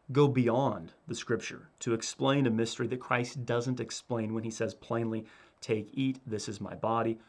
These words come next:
drink ye all of it, for this is my blood of the New Testament," in Matthew twenty-six. Lutherans simply take Christ at his word. Uh, the bread is simultaneously Christ's body that he offered for us on the cross.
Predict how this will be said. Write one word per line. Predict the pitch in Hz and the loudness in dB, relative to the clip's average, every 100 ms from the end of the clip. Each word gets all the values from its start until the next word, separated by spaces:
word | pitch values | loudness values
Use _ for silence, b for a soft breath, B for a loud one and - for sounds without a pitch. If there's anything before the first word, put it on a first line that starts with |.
| b b b | b b b
drink | 107 107 127 127 | -6 2 2 2
ye | 113 | 2
all | 107 110 113 | 4 6 4
of | 110 | 4
it, | 110 - b b b | 2 -2 b b b
for | 110 | -6
this | 98 113 | -2 -2
is | 110 | -2
my | 110 104 | -2 -2
blood | 107 101 | -2 -2
of | 95 | -2
the | 95 | -6
New | 92 | -8
Testament," | - 123 - - - - | -2 0 0 -4 -12 -8
in | |
Matthew | 101 95 104 | -6 -6 -10
twenty-six. | - - - - - - - - b b b b b b b - | -12 -14 -12 -6 -4 -6 -12 -20 b b b b b b b -4
Lutherans | 127 151 165 175 160 | 2 2 2 -2 -2
simply | - - 175 156 110 104 | -6 0 2 2 0 -6
take | - 110 113 - | -4 -4 -4 -8
Christ | - 101 101 - | -6 -6 -6 -6
at | 92 - | -8 -8
his | 101 | -8
word. | 104 135 120 - - - b b b | -4 0 0 0 -10 -20 b b b
Uh, | - - - | -16 -14 -6
the | 104 | -2
bread | 110 107 120 | 2 4 4
is | 117 | 2
simultaneously | 120 117 120 120 117 120 120 120 | 2 2 2 0 -2 -2 -2 -4
Christ's | - 113 110 - | -2 -2 -2 -4
body | 101 104 139 185 - _ | -2 0 0 -2 -10 _
that | 107 | -4
he | 113 | -2
offered | - 113 120 123 | 0 -2 -2 -6
for | - 123 123 | -4 0 0
us | 127 | 0
on | 120 | -2
the | 113 | -4
cross. | - 170 170 - | -2 0 0 -2